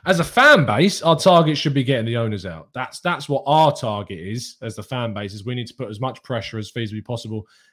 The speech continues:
in the most legal way to get the owners out.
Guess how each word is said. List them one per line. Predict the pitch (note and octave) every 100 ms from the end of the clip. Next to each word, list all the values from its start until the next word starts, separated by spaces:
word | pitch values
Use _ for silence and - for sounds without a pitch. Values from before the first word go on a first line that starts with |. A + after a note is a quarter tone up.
| _
in | A2+ A#2 A2+
the | G2 A2
most | A2 G2+ A#2
legal | B2 C#3 B2 A#2+
way | A2 G2+ G2 F#2 _ _ _ _ -
to | B2+ A2 G2+ F#2+
get | B2+ A2+ F#2+ _ _ _
the | A2+
owners | G#2+ G#2 F#2 E2
out. | D#2